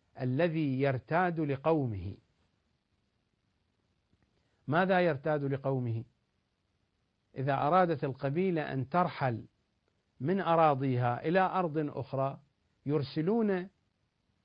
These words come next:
الناس الذين يرتادون لهم، الرواد، وهم الذين يبحثون عن أرض جديدة فيها ماء وفيها كلأ وفيها أمان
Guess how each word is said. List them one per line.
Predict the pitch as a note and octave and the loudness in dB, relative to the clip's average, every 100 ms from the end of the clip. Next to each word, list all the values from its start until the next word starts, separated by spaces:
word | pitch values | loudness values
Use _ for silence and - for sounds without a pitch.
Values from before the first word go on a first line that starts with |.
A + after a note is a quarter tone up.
| _ _ - | _ _ -4
الناس | C#3 C3+ F3 G3+ - | 0 2 2 0 0
الذين | E3+ D3 C#3 E3+ F#3+ | 0 2 0 0 0
يرتادون | D#3+ C#3 A#2+ C#3+ C3 C#3 F3+ D#3 | 0 -2 -2 -2 -2 -2 0 0
لهم، | D3+ C3+ A#2 - | 0 0 -2 -4
الرواد، | C#3+ C3 C3+ C#3 E3 D#3+ G2+ - - _ _ _ _ _ _ _ _ _ _ - | -2 0 0 4 6 6 2 -10 -20 _ _ _ _ _ _ _ _ _ _ -2
وهم | C#3 D3 D#3 | 0 2 2
الذين | D3+ D3+ F3 A3 | 2 2 2 2
يبحثون | G#3 E3+ C#3 - C#3 G3+ G#3+ | 2 0 -2 -6 -4 -2 -2
عن | D#3 D3+ D3 | -2 -2 -2
أرض | G3+ A#3 G3 | 2 2 2
جديدة | A3 F#3 D3+ C#3+ D3+ B2+ A#2+ A#2+ _ _ _ _ _ _ | 0 0 -2 -2 -2 -2 -6 -10 _ _ _ _ _ _
فيها | - A3+ F#3+ F3 E3+ | 0 4 4 4 2
ماء | D3+ F#3 A#3 G#3+ D#3 C#3+ A2+ G2+ _ _ _ _ _ _ - | 2 4 4 4 0 -2 -2 -6 _ _ _ _ _ _ -8
وفيها | B2+ E3 D#3 E3 | -4 0 2 2
كلأ | C#3+ F#3 G3+ F#3 D#3+ C3 G#2+ - _ _ - | 2 2 4 2 0 -2 -4 -10 _ _ -8
وفيها | B2 E3+ D3+ D3 C3+ | -6 -2 -2 -2 -4
أمان | C#3+ E3+ F#3 E3+ D3+ | -2 0 2 0 -2